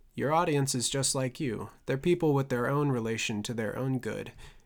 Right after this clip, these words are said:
And without you in community, they're not seeing another angle on another good. Choose where you want your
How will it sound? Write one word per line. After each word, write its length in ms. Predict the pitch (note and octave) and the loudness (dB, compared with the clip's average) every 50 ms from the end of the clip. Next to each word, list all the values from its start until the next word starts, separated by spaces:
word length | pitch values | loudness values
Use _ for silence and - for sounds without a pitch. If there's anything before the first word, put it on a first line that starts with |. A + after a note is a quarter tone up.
| - - | -10 -4
And 120 | - B2+ B2+ | 0 0 0
without 320 | C3 C#3 C#3+ C#3+ C3 A#2+ | 2 4 4 4 4 4
you 420 | A#2+ A#2+ C#3 E3 D#3 C3+ A#2+ A2+ B2+ | 2 2 4 4 4 4 4 2 0
in 220 | - - A2+ A#2 | -2 -2 -4 -4
community, 680 | - - - A#2 A#2+ C#3+ D#3 C#3+ C3 A2 A2+ G#2+ G#2+ | -4 -4 -2 0 0 2 2 2 0 0 -2 -4 -4
they're 200 | A2 A2 A#2+ A#2+ | -4 -4 -2 -2
not 240 | A#2+ B2 B2 - - | -2 -2 -4 -2 0
seeing 400 | - - - C#3 C3 B2+ B2 B2 | 0 2 2 2 2 2 2 0
another 420 | B2 B2 B2 B2 B2+ A2+ - - - | 0 0 0 0 -2 -2 -4 -4 -4
angle 540 | B2+ C3+ C#3 C3 - G#2+ G2 G2+ A2+ C3+ - - - | -2 -2 0 -2 -2 -4 -6 -8 -8 -10 -12 -8 -6
on 140 | A#2 A2+ A2+ | -4 -2 -2
another 300 | G#2+ G#2+ A2 G#2+ G#2 G#2 | -2 -2 -2 -2 -4 -6
good. 440 | G#2 - A#2 A2 G#2+ - - - - _ _ _ _ _ _ _ - - _ _ _ _ _ _ _ _ _ _ - - - - | -4 -6 -6 -6 -6 -6 -10 -14 -20 _ _ _ _ _ _ _ -20 -20 _ _ _ _ _ _ _ _ _ _ -20 -16 -8 -4
Choose 380 | - - E3+ F3+ F#3+ F3 - | -2 0 2 2 2 2 4
where 140 | D#3 D#3 D#3+ | 4 4 6
you 200 | D#3 D#3 D3+ C#3+ | 6 6 4 4
want 520 | C#3 C3 C3 C#3 C#3+ C#3 C3+ - - - | 4 2 2 2 2 0 0 -2 -2 -2
your 260 | - B2 B2+ B2+ C3 | 0 0 2 2 2